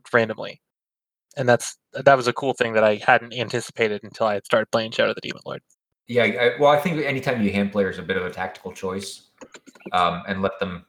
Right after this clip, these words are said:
Speaker 2: coordinate, uh, and give them some incentive, I think that's,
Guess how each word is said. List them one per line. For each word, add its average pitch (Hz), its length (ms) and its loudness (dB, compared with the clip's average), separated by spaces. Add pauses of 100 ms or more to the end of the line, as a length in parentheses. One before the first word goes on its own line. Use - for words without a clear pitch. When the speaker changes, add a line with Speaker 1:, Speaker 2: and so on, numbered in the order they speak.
(140)
Speaker 2:
coordinate, 98 720 -2 (200)
uh, 87 640 -2 (340)
and 92 160 -6
give 98 160 -2
them 87 160 -8
some 87 180 -10
incentive, 85 480 -6
I - 80 0
think 87 260 -10
that's, - 440 -8